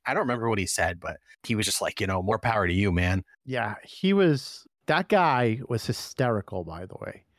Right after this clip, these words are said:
Speaker 1: He was, and he was so cool. Like, he just had a conversation. Like, we talked about the movies with him.
Speaker 2: Mm-hmm.
Speaker 1: Um, yeah, and even, even when we saw them later on in the,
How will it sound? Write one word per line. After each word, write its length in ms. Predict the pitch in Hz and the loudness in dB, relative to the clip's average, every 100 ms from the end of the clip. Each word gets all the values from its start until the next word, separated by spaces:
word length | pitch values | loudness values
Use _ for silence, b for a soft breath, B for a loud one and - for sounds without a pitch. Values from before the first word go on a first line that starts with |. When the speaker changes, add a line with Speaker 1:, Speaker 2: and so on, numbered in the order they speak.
| _ | _
Speaker 1:
He 140 | - 165 | -4 2
was, 400 | 160 226 104 92 | 4 4 2 0
and 100 | 110 | 2
he 60 | |
was 100 | 117 | 2
so 180 | - 190 | 2 0
cool. 360 | - - 160 98 | 2 4 4 4
Like, 180 | 92 - | 0 -2
he 140 | 127 | -2
just 260 | 160 - - - - | 0 0 -4 -8 -2
had 280 | - 120 131 | 0 0 0
a 60 | |
conversation. 840 | - 127 107 - 113 117 120 117 117 b - | 0 0 0 0 0 0 0 0 -2 b -12
Like, 160 | - | -4
we 80 | 104 | -2
talked 280 | - 117 123 | 0 0 2
about 200 | 110 107 | 0 2
the 80 | 90 | 0
movies 400 | 104 117 113 123 | 2 2 2 2
with 140 | 117 | 0
him. 320 | 117 117 117 | 0 -2 -2
Speaker 2:
Mm-hmm. 160 | 139 147 | -2 0
Speaker 1:
Um, 520 | 104 98 98 98 95 123 | 2 2 2 2 0 0
yeah, 240 | 117 90 - | 0 0 -2
and 240 | 110 107 107 | -2 -2 0
even, 340 | 143 165 110 117 | 0 2 2 0
even 220 | 123 143 | 0 2
when 120 | 113 | 2
we 80 | 98 | 2
saw 220 | - 110 | 2 2
them 160 | 98 95 | 2 2
later 280 | 101 95 92 | 2 2 2
on 280 | 98 95 92 | 2 2 -2
in 260 | 90 92 | -4 -4
the, 380 | 90 87 87 | -6 -6 -6